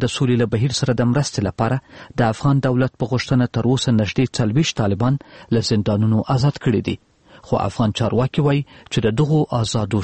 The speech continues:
شویو کسانو له ډلې یو تن هم د سولې له بهیر سره نه دی یو ځای شوی. پاکستان بیا بیا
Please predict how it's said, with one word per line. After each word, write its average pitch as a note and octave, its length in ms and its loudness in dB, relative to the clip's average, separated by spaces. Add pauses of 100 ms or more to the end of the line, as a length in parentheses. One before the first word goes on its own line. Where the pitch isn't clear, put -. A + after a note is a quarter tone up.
(100)
شویو D#3+ 340 2
کسانو G#2+ 380 0
له F#2+ 200 2
ډلې C#3 200 2 (420)
یو F3+ 120 2
تن B2 260 -2
هم A2+ 120 2
د G#2+ 80 0 (120)
سولې A2 280 2
له G2 140 2
بهیر A#2 180 0 (100)
سره C#3 200 2
نه C3 140 4
دی F#2+ 100 2
یو G2 100 2
ځای G#2 280 -4
شوی. - 200 -4 (640)
پاکستان C3 500 0
بیا C3+ 200 2
بیا C3+ 100 2